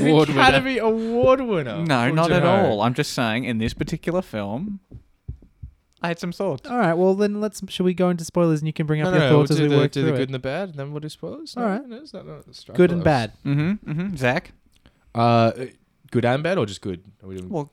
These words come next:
Speaker 3: do good first,
Speaker 2: Okay.
Speaker 3: and then
Speaker 1: Yeah,
Speaker 2: Um,
Speaker 1: lead, lead with good.
Speaker 2: I, lo-, I
Speaker 3: Hmm.
Speaker 2: loved a lot of the shots in this. I didn't really notice that the first time around, but, like, it's, like, good and clean and steady, and it, the framing's really nice. Um,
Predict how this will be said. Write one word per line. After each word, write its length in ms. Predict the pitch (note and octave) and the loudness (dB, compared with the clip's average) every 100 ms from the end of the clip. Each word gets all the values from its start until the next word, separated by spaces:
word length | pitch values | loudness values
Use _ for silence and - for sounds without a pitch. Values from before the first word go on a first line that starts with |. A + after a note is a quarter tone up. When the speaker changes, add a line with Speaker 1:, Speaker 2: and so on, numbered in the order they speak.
| _ | _
Speaker 3:
do 100 | D#3 | -4
good 220 | C3 B2 | -2 -2
first, 280 | - F#2 G#2+ | -2 -6 -4
Speaker 2:
Okay. 120 | D3+ G2+ | -4 -4
Speaker 3:
and 100 | A2 | -6
then 120 | A#2+ D#3 | -12 -12
Speaker 1:
Yeah, 240 | C#3+ D3+ | -2 0
Speaker 2:
Um, 100 | D3+ | 2
Speaker 1:
lead, 100 | C#3+ | 0
lead 140 | F#3 B2+ | -4 -6
with 180 | G2 - | -14 -12
good. 240 | G#2+ F#2 | -12 -4
Speaker 2:
I, 40 | A#2+ | -2
lo-, 60 | C3+ | 0
I 40 | |
Speaker 3:
Hmm. 60 | A#2+ | 0
Speaker 2:
loved 200 | C#3+ C#3 | -2 -2
a 40 | |
lot 120 | C3 | -4
of 60 | A#2+ | -4
the 60 | G2 | -6
shots 480 | - A2+ - - - | -6 -8 -8 -18 -16
in 80 | A2 | -14
this. 180 | A2 | -10
I 60 | G#2 | -10
didn't 240 | G#2 F#2+ | -8 -10
really 160 | F#2+ F#2+ | -10 -8
notice 220 | F#2+ F#2+ | -8 -10
that 120 | - - | -12 -14
the 40 | |
first 240 | - G2 | -12 -14
time 220 | - G2 F#2+ | -12 -12 -10
around, 160 | G2 | -10
but, 120 | G2 | -8
like, 160 | F#2+ F#2+ - | -10 -12 -12
it's, 300 | G2 - - | -14 -12 -10
like, 280 | F#2 - _ _ _ _ _ | -10 -12 _ _ _ _ _
good 200 | - A2+ | -6 -6
and 160 | G2+ F2+ | -6 -12
clean 300 | - G2+ F#2+ | -8 -8 -8
and 100 | F2+ | -10
steady, 400 | - G2 F#2+ F#2+ | -10 -8 -8 -8
and 80 | F#2 | -10
it, 80 | F2+ _ _ - _ _ _ | -16 _ _ -20 _ _ _
the 60 | |
framing's 440 | - D3 D3 D3 C#3+ | -6 -2 -2 -4 -4
really 220 | C3+ C3 | -2 -2
nice. 540 | A#2+ A#2+ A#2 - - G#2 | -2 -6 -8 -12 -14 -14
Um, 380 | F#2+ F2+ F#2 | -14 -14 -16